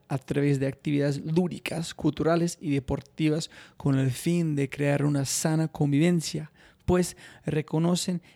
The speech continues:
que en los menores se puede crear un mejor futuro para el país. Pero otro, otra cosa,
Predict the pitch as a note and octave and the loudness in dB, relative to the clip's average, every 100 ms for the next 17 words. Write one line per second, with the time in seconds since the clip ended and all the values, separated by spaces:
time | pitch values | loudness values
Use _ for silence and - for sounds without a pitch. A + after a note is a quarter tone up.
0 | _ - D3+ C#3 B2+ C3+ C#3 C#3+ D3 C#3 | _ -4 0 2 2 0 2 0 0 -2
1 | C#3 - D3+ D3 D3 C3 C3+ D3 - D3 | -4 -4 -2 0 -2 -2 -2 -2 -2 -2
2 | C3+ B2+ C#3 C#3+ - - D3+ D3 D3 C3+ | 0 0 0 -2 -6 -4 0 0 0 -2
3 | C3 C3 C#3+ D#3+ B2 - - - - _ | -4 -2 0 0 -2 -4 -6 -10 -14 _
4 | _ _ _ _ _ _ _ _ _ _ | _ _ _ _ _ _ _ _ _ _
5 | _ _ _ _ _ _ _ _ - C#3 | _ _ _ _ _ _ _ _ -4 0
6 | D#3 D#3+ D#3 D3 C#3+ _ _ _ D#3+ E3 | 2 2 2 2 -2 _ _ _ 0 0
7 | D#3+ D3 C#3+ B2+ C3+ D#3+ | 0 -2 -2 -4 -6 -10